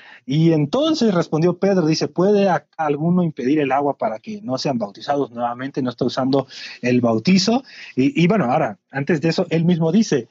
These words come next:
que estos que han recibido al Espíritu Santo. Entonces, es ilógico decir que tien-, o sea, tienen al Espíritu Santo, pero no son salvos, porque no se han bautizado. Entonces, como el Espíritu Santo viene por partes, viene, se va, vino, no vino.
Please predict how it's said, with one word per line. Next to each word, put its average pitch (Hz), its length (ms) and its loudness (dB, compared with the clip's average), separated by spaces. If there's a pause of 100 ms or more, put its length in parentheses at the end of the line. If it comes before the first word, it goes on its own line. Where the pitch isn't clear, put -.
(240)
que 165 240 0
estos - 300 -2
que 165 100 -4
han 156 80 0
recibido 143 440 0
al 120 100 0
Espíritu 135 540 -2
Santo. 107 380 -4
Entonces, 147 520 -2 (320)
es 165 300 0
ilógico 170 680 2
decir 165 400 0
que 127 400 2 (420)
tien-, 165 240 0
o 139 60 -2
sea, 117 140 -2
tienen 175 260 2
al 131 100 0
Espíritu 156 380 -2
Santo, 151 260 -2
pero 110 160 0
no 123 100 2
son 127 180 -2
salvos, 160 400 0 (360)
porque 110 220 -4
no 120 100 2
se 151 60 0
han 139 80 2
bautizado. 120 580 0 (240)
Entonces, 139 320 0
como 139 260 0
el 110 60 2
Espíritu 147 320 -2
Santo 147 220 0
viene 147 200 2
por 107 220 -6
partes, 160 440 0
viene, 139 260 0
se 113 160 -6
va, 143 200 2
vino, 139 480 0
no 127 120 -14
vino. 165 420 0